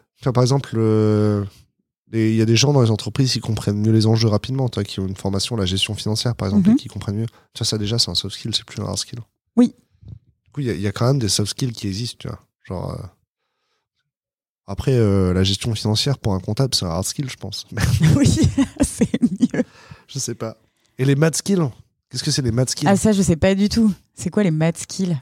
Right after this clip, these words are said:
Speaker 1: Euh, alors, euh, j'ai, j'ai, j'ai une as-, une acception,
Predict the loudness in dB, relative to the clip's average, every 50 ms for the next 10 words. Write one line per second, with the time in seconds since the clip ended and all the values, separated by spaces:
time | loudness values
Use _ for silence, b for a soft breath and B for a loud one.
0 | -6 _ _ _ 0 0 2 2 2 2 2 4 4 4 4 4 2 0 -2 -8
1 | -16 _ _ _ _ _ _ _ _ _ _ _ _ _ _ _ _ -6 -4 -2
2 | -2 0 0 2 2 2 0 0 0 2 2 2 2 2 2 2 2 2 0 0
3 | -4 -2 0 0 2 2 0 0 0 -2 -2 -4